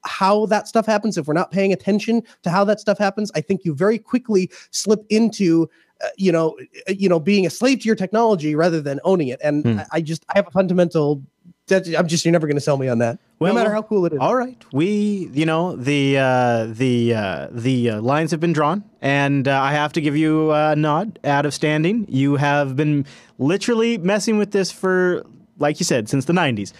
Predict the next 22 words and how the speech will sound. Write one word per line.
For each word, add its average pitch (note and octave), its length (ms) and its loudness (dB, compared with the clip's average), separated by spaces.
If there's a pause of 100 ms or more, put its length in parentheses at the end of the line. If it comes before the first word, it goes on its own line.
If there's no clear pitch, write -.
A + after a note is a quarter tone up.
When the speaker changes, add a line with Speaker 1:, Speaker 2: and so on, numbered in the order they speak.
(260)
Speaker 2:
However, F#3+ 340 2
I F#3+ 140 2
will B3+ 160 0
say F#3+ 180 2
this. D3 320 0
Here's B3 220 2
where A#3 100 2
I F#3+ 100 2
feel F#3+ 200 0
like F3+ 120 0
it's D3+ 140 -4
a - 20 0
little D#3+ 140 2
different D3+ 360 0
and B2+ 100 0
has C#3+ 240 2
me C3+ 100 2
excited. A2+ 420 -2
So E3 120 0
first A#3 320 -2
of G3 100 0
all, D#3+ 240 2